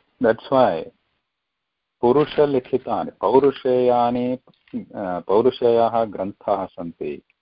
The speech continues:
धार्मिकग्रन्थः, अ, विशेषतः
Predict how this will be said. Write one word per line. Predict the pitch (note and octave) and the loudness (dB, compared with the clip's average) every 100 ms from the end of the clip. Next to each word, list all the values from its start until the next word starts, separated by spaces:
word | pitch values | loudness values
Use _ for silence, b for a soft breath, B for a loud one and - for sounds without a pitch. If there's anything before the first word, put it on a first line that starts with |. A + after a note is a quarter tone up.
| _ _ _ _ _ _ _ - | _ _ _ _ _ _ _ -8
धार्मिकग्रन्थः, | E2 F2 G2 G2+ E2+ F2+ E2+ F2 D#2+ D2+ - _ _ _ _ _ - F2+ | -2 -2 -2 -4 -4 -6 -6 -8 -6 -8 -8 _ _ _ _ _ -16 -10
अ, | D#2+ D#2 D#2+ - _ _ _ _ - | -6 -6 -8 -14 _ _ _ _ -10
विशेषतः | - G#2 G#2 G#2+ G2 A2 A2 A2+ | 2 4 4 0 -2 -2 0 0